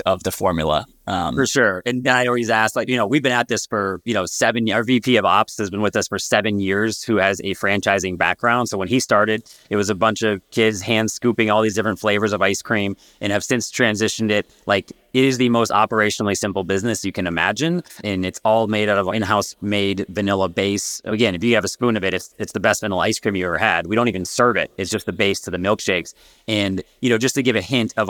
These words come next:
Speaker 2: you know, if you go to your local ice cream shop and order a milkshake, you know, it might be pretty good, but the line comes to a screeching halt. So I'm not gonna give away all of
Speaker 1: Yes.
Speaker 2: our operational secrets, but the key to our business is all of this quality we've talked about,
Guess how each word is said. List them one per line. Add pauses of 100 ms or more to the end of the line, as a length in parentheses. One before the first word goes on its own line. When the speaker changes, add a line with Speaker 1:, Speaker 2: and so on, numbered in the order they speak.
(120)
Speaker 2:
you
know,
if
you
go
to
your
local
ice
cream
shop
and
order
a
milkshake,
you
know,
it
might
be
pretty
good, (180)
but
the
line
comes
to
a
screeching
halt. (240)
So
I'm
not
gonna
give
away
all
of
Speaker 1:
Yes.
Speaker 2:
our
operational
secrets,
but
the
key
to
our
business
is
all
of
this
quality
we've
talked
about,